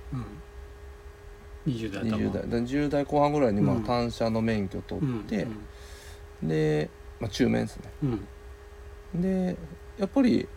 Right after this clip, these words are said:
Speaker 2: バイク屋さんとか好きですし、
Speaker 1: うん。ネットも見ちゃう。
Speaker 2: ちょこちょこバイクの、
Speaker 1: うん。
Speaker 2: なんか、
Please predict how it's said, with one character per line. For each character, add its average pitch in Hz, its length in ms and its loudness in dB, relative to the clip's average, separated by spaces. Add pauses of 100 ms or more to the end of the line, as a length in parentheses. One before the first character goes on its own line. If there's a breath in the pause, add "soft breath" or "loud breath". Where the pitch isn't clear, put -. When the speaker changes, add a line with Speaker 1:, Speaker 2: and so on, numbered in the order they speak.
(1500)
Speaker 2:
バ 185 180 10
イ 202 100 6 (300)
ク 202 60 2
屋 202 120 6
さ 190 220 4
ん 185 100 4
と 180 140 0
か 110 120 -2
好 - 60 -4 (560)
き 139 140 4
で 101 140 4
す - 180 -8
し、 - 280 -6
Speaker 1:
う - 20 0
ん。 - 160 -4 (340)
ネ 156 80 10
ッ 147 60 8
ト - 160 4
も 143 160 10
見 143 120 8
ち - 60 4
ゃ 123 40 2
う。 - 20 4
Speaker 2:
ち 175 40 4
ょ 151 40 6
こ - 60 -2
ち 117 60 4
ょ 107 40 6
こ - 0 -
バ 120 220 10
イ 123 80 6
ク - 160 0
の、 120 360 4
Speaker 1:
う 139 40 -2
ん。 123 40 2
Speaker 2:
な 123 80 4
ん 104 60 0
か、 - 200 -4